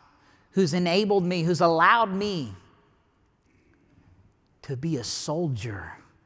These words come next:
who has allowed me to be a servant, who has allowed me ultimately to be a Christian." Praise be to God that we'll be able to stand before our Maker based upon our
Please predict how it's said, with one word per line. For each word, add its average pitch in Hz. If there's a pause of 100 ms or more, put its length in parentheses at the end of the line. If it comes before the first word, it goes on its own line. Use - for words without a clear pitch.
(880)
who 202
has 196
allowed 202
me 214
to 190
be 165
a 143
servant, 160 (1800)
who 170
has 156
allowed 175
me 185
ultimately 139 (640)
to 135
be 120
a -
Christian." - (1900)
Praise 202
be 196
to 180
God 143
that 127
we'll 156
be 165
able 147
to 127
stand 170
before 160
our 147
Maker 147 (280)
based 190
upon 202
our 196